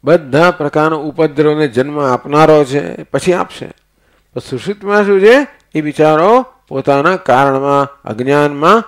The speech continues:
લીન થઈ ગયો છે. માત્ર સંસ્કાર રૂપે, સંસ્કાર. અહંકાર જો નાશ થઈ જતો તો બહુ આપણે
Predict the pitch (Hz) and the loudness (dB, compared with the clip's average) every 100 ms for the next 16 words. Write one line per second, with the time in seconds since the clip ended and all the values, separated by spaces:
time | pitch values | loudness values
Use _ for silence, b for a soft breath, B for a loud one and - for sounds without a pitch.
0 | - - 117 160 151 139 139 139 135 131 | -8 -8 -4 -2 0 0 0 -2 -4 -8
1 | 135 - - 165 _ _ _ _ 139 156 | -10 -12 -14 -18 _ _ _ _ -8 -4
2 | 196 - 131 123 - 180 196 165 120 - | -4 -6 -10 -12 -2 2 2 0 -4 -8
3 | 151 175 110 - _ _ _ _ _ _ | -12 -12 -12 -12 _ _ _ _ _ _
4 | _ _ _ _ _ _ _ _ _ _ | _ _ _ _ _ _ _ _ _ _
5 | _ _ _ _ _ _ _ _ _ _ | _ _ _ _ _ _ _ _ _ _
6 | _ _ _ _ _ _ _ _ _ _ | _ _ _ _ _ _ _ _ _ _
7 | _ _ _ _ _ _ _ - - 117 | _ _ _ _ _ _ _ -14 -8 -8
8 | 131 135 139 107 95 123 135 - 196 214 | -4 -4 -4 -6 -6 -8 -6 -6 -4 -6
9 | 170 139 135 127 120 | -8 -6 -4 -2 -4